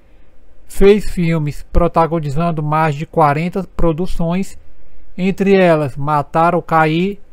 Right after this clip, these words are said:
A Morte Tem Seu Preço, Na Rota dos Proscritos,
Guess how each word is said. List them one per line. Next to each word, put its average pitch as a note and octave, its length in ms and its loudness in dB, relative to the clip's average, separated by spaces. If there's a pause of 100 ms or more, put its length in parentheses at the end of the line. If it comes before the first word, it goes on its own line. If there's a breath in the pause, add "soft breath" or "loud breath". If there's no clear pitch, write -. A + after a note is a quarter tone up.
(440)
A D#3 200 0
Morte E3+ 520 2
Tem F3+ 140 -2
Seu F3+ 220 -2
Preço, F3 640 0
Na E3 300 2
Rota F3 400 2
dos F3 200 -2
Proscritos, F3 1000 2